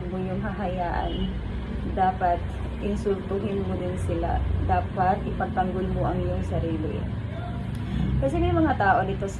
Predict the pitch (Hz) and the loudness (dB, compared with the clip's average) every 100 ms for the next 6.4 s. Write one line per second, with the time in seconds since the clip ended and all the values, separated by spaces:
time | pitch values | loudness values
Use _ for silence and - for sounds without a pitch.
0 | - 196 190 190 190 160 139 131 175 180 | -2 0 0 -2 -2 0 0 0 -2 -2
1 | 180 175 170 160 160 165 151 139 - - | 0 0 -2 -2 0 0 0 0 -4 -4
2 | - - - - - - - - - 214 | -4 -4 -4 -4 -4 -4 -6 -6 -2 2
3 | 214 220 208 190 190 180 180 190 - - | 2 0 -2 -2 0 0 0 -2 -2 -2
4 | - - - - - - - - - - | -2 -2 -2 -2 -2 -4 -4 -2 -2 -4
5 | - 262 247 240 214 208 196 185 185 185 | 0 4 6 6 4 0 -2 0 -2 -2
6 | 185 175 190 220 | -4 -4 -4 -4